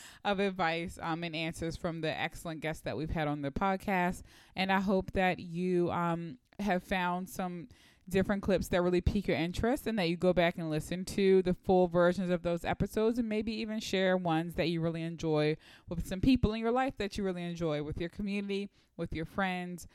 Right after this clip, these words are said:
um, with your social media networks, so that we can get the word out to more people about the great things that are happening for children and that are available to children and families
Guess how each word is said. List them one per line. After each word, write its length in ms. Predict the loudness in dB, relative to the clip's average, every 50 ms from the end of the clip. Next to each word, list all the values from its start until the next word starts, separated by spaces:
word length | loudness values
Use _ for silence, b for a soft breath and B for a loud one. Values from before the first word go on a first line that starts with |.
| _ _ _ _ -2
um, 220 | -2 -2 -2 -2
with 160 | -2 -2 -2
your 100 | -2 -4
social 340 | -2 0 0 0 2 0 0
media 280 | 0 0 -2 -2 -2 0
networks, 520 | 2 2 0 2 2 0 0 0 -2 -4
so 40 | -2
that 160 | -2 0 0
we 80 | -2 -4
can 160 | -6 -6 -4
get 180 | -2 -2 0 0
the 80 | 0
word 240 | 0 2 2 2 2
out 180 | 2 2 2 0
to 80 | -4 -6
more 200 | -4 -4 -4 -2
people 400 | 0 0 0 0 2 2 2 2
about 240 | 4 4 4 4
the 80 | 2 -2
great 380 | -2 -2 -2 -2 -2 -4 -6 -6
things 260 | -6 -6 -6 -6 -6
that 100 | -2 0
are 100 | 0 0
happening 460 | 0 0 0 0 0 0 -4 -4 -6 -4
for 200 | 0 0 0 0
children 500 | 0 2 2 4 4 2 0 -2 -4 -4
and 100 | -2 0
that 140 | 0 2 2
are 140 | 2 2 2
available 520 | 2 2 0 0 0 0 0 0 -2 -2
to 300 | -2 -2 0 0 0 0
children 420 | 0 2 4 4 4 4 0 -2 -4
and 120 | -4 0
families 560 | 0 2 2 2 0 0 -2 -2 -4 -6 -8